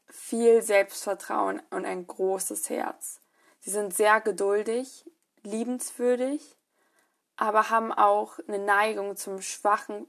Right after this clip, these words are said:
zu einer schwachen Verdauung und zu einem langsamen Stoffwechsel. Sie können schwer abnehmen und, ähm, neigen eher, Sachen aufzunehmen und diese auch zu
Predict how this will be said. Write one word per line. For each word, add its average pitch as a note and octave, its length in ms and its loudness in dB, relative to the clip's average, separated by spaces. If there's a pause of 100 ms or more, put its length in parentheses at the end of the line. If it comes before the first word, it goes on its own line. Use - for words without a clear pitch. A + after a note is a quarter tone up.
(120)
zu - 120 -4
einer G3 200 -2
schwachen G#3 420 -4
Verdauung G#3 720 -2 (480)
und G#3 240 -6
zu G#3+ 120 -6
einem G3 160 -2
langsamen G3+ 600 0
Stoffwechsel. - 1000 -8 (1600)
Sie G3 140 -10
können G#3+ 260 -2
schwer A3 400 4
abnehmen C4 560 -2 (1080)
und, G#3+ 600 -2
ähm, G3 500 0 (600)
neigen G#3+ 460 4
eher, G3 600 6
Sachen G3 600 -2 (100)
aufzunehmen G3+ 1000 0
und F#3 240 -6
diese F#3+ 340 0
auch F#3 180 2
zu F3+ 540 -4